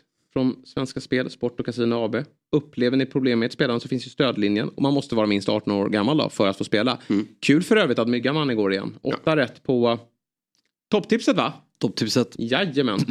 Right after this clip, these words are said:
Speaker 1: Eh, så att grattis till alla er som tog rygg. Myggan är ju glödhet,
Speaker 2: Ja.
Speaker 1: men jag känner att jag...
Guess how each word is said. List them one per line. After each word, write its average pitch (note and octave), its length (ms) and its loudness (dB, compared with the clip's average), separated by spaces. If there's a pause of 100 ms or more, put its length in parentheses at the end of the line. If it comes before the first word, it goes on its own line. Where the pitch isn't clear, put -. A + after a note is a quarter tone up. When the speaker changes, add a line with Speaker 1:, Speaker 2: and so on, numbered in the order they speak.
(320)
Speaker 1:
Eh, G#1+ 440 -6
så - 140 -8
att - 160 -10
grattis D3 300 -4
till D#3 140 0
alla B2+ 240 0
er B2 60 -2
som B2 120 -10
tog A#2 180 0
rygg. G2 160 -2
Myggan A#2+ 320 0
är B2 40 2
ju C#3 100 2
glödhet, A#2 360 2
Speaker 2:
Ja. G#2+ 60 0
Speaker 1:
men B2+ 80 4
jag D3 140 2
känner F3+ 220 0
att E3+ 80 -2
jag... E3 260 2